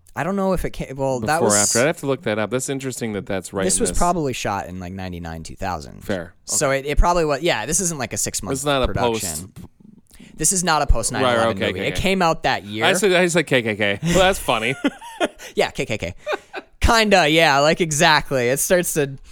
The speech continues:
Speaker 2: Oh, I'm gonna have to just
Speaker 1: You take a cold shower
Speaker 2: Yep.
Speaker 1: after this one.
Speaker 2: God.
Speaker 1: So, so Zomph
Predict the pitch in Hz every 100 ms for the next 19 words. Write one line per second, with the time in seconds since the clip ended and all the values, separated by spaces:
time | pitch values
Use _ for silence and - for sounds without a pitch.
0 | - - 220 220 196 185 208 196 151 151
1 | 143 131 117 - - 156 139 120 - -
2 | - - 151 110 - 175 196 202 160 180
3 | - 156 170 165 151 180 139 123 127 -
4 | - 170 160 156 - - _ - 131 -
5 | 165 151 151 160 208